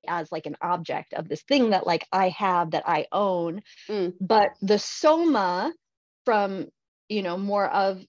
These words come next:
Speaker 1: an ancient understanding rooted in that word is not just the physical body as an object, but it's one's entire being.
Speaker 2: Mm.
Speaker 1: So, and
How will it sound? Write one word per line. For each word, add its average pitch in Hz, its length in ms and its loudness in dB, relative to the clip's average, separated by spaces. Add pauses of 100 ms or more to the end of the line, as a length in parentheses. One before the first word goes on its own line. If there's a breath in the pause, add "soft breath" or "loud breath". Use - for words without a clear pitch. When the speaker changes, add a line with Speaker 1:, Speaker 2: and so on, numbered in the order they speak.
Speaker 1:
an 190 100 -4
ancient 202 320 -8
understanding 180 720 -4
rooted 220 380 0
in 185 140 -4
that 170 200 -4
word 220 300 0
is 180 240 -4
not 269 240 -2
just 359 180 -8
the 220 80 -2
physical 208 400 -2
body 175 320 0
as 165 160 -8
an 190 180 -10
object, 185 560 -2 (360 soft breath)
but 214 180 0
it's 214 240 2 (220)
one's 240 480 2
entire 208 640 -4
being. 170 760 -10 (220)
Speaker 2:
Mm. 196 400 -6 (160)
Speaker 1:
So, 226 400 8
and 240 140 4